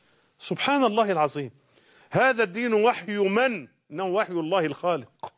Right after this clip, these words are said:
إلى من؟ إلى رسول الله الصادق. وحي الله الذي لا يأتيه الباطل من بين يديه ولا من خلفه.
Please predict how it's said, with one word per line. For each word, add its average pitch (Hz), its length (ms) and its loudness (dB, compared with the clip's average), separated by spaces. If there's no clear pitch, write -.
إلى 240 280 2
من؟ 247 420 0
إلى 180 180 -4
رسول 175 340 -8
الله 156 280 -6
الصادق. - 720 -6
وحي 226 200 4
الله 233 380 4
الذي 214 260 0
لا 208 120 4
يأتيه 185 420 0
الباطل 156 560 0
من 151 200 -6
بين 170 200 0
يديه 135 420 -2
ولا 123 220 0
من 117 120 -4
خلفه. - 360 -6